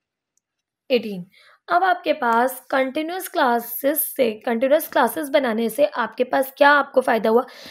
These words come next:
कि आपने बहुत ही बड़े से टेबल को बहुत ही स्मॉल कर लिया। किसकी हेल्प से? क्लास इंटरवल्स की हेल्प से। तो ये जो आपको मिला है स्ट्रेटजीज लॉ, हाइट मिली है, अ, यहाँ पर आपको जो है वो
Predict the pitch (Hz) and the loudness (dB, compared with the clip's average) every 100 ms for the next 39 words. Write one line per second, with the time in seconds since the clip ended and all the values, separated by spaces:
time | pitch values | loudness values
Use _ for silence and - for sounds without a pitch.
0 | - - - 247 226 277 294 190 226 226 | -18 -4 0 4 4 4 0 0 -2 2
1 | 285 302 349 349 262 226 294 - 330 294 | 2 2 2 0 2 4 4 2 0 0
2 | 208 220 254 262 254 262 302 339 415 415 | 0 -2 0 2 2 2 0 0 -4 -4
3 | 277 233 240 269 247 196 190 185 - - | 2 6 6 4 0 0 -8 -14 -18 -20
4 | _ 302 294 - 359 294 254 247 285 277 | _ -4 -4 -2 0 4 2 4 2 4
5 | 254 247 285 - 240 220 247 214 208 202 | 2 2 0 -6 -6 -2 -2 -2 -4 -6
6 | 233 233 196 185 - 196 - - - - | -8 -6 -6 -10 -12 -16 -16 -20 -20 -20
7 | - - 240 247 311 285 - 285 269 233 | -14 -4 -2 2 4 2 -2 -8 -6 -4
8 | 226 294 262 254 226 - 240 240 277 262 | -2 -2 -2 -6 -8 -6 -6 -4 -6 0
9 | 226 214 214 - - - - 233 277 - | 2 2 -2 -20 -20 -12 0 4 4 0
10 | 262 240 240 - 302 220 214 214 214 220 | -2 0 -2 -4 -4 -2 0 -2 -2 -2
11 | 226 220 - - - 226 214 - 247 240 | -2 -4 -20 -20 -2 -2 -2 0 2 2
12 | 277 233 240 233 220 226 226 | -2 -4 -2 0 -2 -2 -4